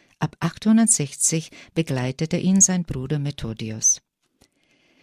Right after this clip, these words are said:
Dabei entdeckte Kyrill die Reliquien des heiligen Papstes Clemens in einer Kirche auf der Krim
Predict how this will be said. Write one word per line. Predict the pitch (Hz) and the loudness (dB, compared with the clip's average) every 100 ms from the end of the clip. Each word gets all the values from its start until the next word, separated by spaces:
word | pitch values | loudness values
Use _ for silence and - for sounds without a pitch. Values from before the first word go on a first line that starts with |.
| _ | _
Dabei | 220 - 220 | -4 0 0
entdeckte | 185 180 180 - 165 | 0 0 -2 -4 -6
Kyrill | - 139 139 143 165 _ _ _ | -4 -6 -4 -4 -8 _ _ _
die | 139 | 0
Reliquien | 131 127 160 - 185 185 185 | 0 0 -4 -4 0 2 2
des | 147 - | 2 0
heiligen | 139 127 127 | 0 -4 -8
Papstes | 120 123 - - - - | -8 -4 -2 0 -2 -4
Clemens | - 135 147 170 180 - - - - | -4 -4 -2 0 2 0 -2 -10 -2
in | 180 | 0
einer | 156 143 127 | 2 2 0
Kirche | - 131 139 - 170 175 | -2 -2 -2 -2 -2 -2
auf | 143 - | -6 -4
der | 123 | -6
Krim | - - 143 190 | -4 -2 0 0